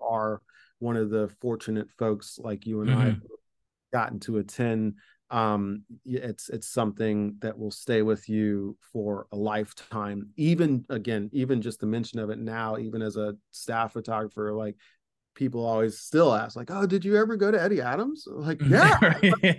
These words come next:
Speaker 1: actually
Speaker 2: yeah.
Speaker 1: I did." You know,
Speaker 2: Yeah.
Speaker 1: and, uh, and then they ask, "How was it?" I'm like, "Actually, it was great. It was, it was
Speaker 2: Mm-hmm.
Speaker 1: amazing. It was one of the best workshops I've ever done."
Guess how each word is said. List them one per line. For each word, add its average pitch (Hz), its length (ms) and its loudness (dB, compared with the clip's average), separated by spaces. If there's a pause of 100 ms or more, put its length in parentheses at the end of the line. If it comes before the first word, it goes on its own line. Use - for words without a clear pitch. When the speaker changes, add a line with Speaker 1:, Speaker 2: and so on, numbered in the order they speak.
Speaker 1:
actually 147 280 6
Speaker 2:
yeah. 143 60 8
Speaker 1:
I 139 40 2
did." - 360 0 (360)
You 165 120 8
know, 156 240 10 (400)
Speaker 2:
Yeah. 143 60 -2
Speaker 1:
and, 147 140 2
uh, 147 240 4
and 147 180 4
then 147 100 6
they 165 100 4
ask, 180 320 2
"How 147 100 0
was 196 180 0
it?" 139 40 -2
I'm 131 60 -2
like, 131 200 -4
"Actually, 127 320 -2
it 180 40 4
was 185 120 0
great. 180 400 0
It 113 60 -4
was, 135 160 0
it 143 60 -2
was - 140 -6
Speaker 2:
Mm-hmm. 113 100 -2
Speaker 1:
amazing. 107 220 2
It - 40 -14
was - 140 -14 (100)
one 120 100 -20
of - 40 -20 (120)
the 120 60 -8
best - 240 -12 (340)
workshops 120 380 -4
I've 110 120 -2
ever 107 200 0
done." - 380 -10